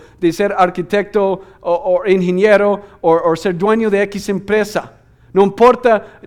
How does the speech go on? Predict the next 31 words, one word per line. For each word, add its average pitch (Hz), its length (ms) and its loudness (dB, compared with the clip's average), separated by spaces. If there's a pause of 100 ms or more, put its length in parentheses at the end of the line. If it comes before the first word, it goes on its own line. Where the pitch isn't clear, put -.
tu, 208 320 -4 (260)
tu 202 320 -4
apellido, 202 760 2 (420)
Argüello 202 580 2
o 185 140 2
lo 170 160 0
que, 165 240 0
lo 170 180 -4
que 165 140 -4
sea 214 380 0
que 190 160 -2
no 185 160 -2
tiene 202 260 -4
tan, 202 380 -2 (320)
e-, 202 180 -4
este 214 340 0
o 202 120 0
X 190 280 -2
apellido. 180 440 -2 (180)
Gracias 196 480 0
a 185 100 2
Dios 190 440 2
que 180 100 0
ustedes 196 320 0
no 190 160 -2
tienen 190 300 -2
estos 180 340 -8
apellidos 175 460 -2
de 170 100 -4
clase 175 380 -4
alta, 147 320 -4